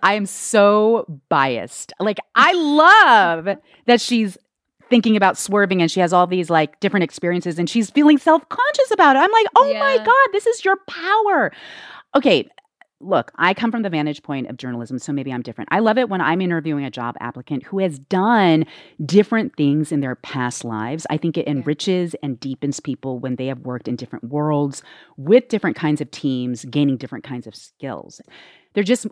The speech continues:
Speaker 1: honestly more interesting to me as a potential future colleague right at the outset.
Speaker 2: Yeah.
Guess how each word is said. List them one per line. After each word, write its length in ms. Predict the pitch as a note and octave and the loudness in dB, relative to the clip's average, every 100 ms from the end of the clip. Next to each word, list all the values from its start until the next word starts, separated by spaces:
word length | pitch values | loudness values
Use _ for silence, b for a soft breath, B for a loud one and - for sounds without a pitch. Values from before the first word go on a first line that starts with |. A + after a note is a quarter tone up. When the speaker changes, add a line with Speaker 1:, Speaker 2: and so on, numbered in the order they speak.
| - | -2
Speaker 1:
honestly 500 | F3+ G#3+ - A3+ G#3+ | 0 0 -4 -6 -4
more 320 | D#3+ D#3 F3+ | -2 0 0
interesting 580 | D#3+ D#3+ E3 D#3 - D#3 | 2 0 0 -4 0 -2
to 120 | - | 0
me 180 | C#3+ C#3 | -2 0
as 120 | B2+ C3 | -2 -6
a 40 | |
potential 680 | - - D3 D3 - C3+ B2+ | -12 -6 -2 -2 -2 -4 -4
future 400 | - C#3 - B2+ | -6 -6 -8 -10
colleague 600 | - A2+ A2 F#3 B3 - - | -4 -2 0 -2 -4 -6 -10
right 280 | B2+ C3 B2+ | -2 0 0
at 100 | - | -2
the 120 | B2+ | -6
outset. 420 | A2 - - - _ _ _ _ _ | -6 -8 -10 -12 _ _ _ _ _
Speaker 2:
Yeah. 220 | - E3+ | -16 -16